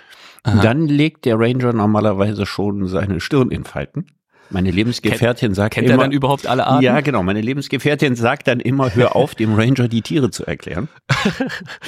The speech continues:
Speaker 2: Also manche kennen ziemlich viele, aber eben nicht alles, ne? Das ist auch
Speaker 1: Aha.
Speaker 2: völlig klar. Und, ähm, das ist dann wirklich so, dann ist es ein Riesenglück, wenn man an dem Tag auch nur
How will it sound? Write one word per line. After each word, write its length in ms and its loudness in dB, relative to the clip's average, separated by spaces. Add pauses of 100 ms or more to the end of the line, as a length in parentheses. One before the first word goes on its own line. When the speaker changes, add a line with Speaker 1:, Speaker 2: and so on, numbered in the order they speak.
(540)
Speaker 2:
Also 260 2
manche 320 0
kennen 220 0
ziemlich 400 0
viele, 320 2
aber 180 0
eben 340 -2
nicht 260 -4
alles, 440 0
ne? 200 0
Das 140 -8
ist 60 -14
auch 100 -2
Speaker 1:
Aha. 40 0
Speaker 2:
völlig 300 -2
klar. 340 -2 (480)
Und, 580 0
ähm, 300 2 (120)
das 280 -2
ist 180 -4
dann 180 2
wirklich 360 -2
so, 440 2
dann 140 -4
ist 140 -4
es 160 -2
ein 100 -2
Riesenglück, 840 0
wenn 120 0
man 160 0
an 140 -4
dem 160 0
Tag 400 -6
auch 220 -8
nur 360 -2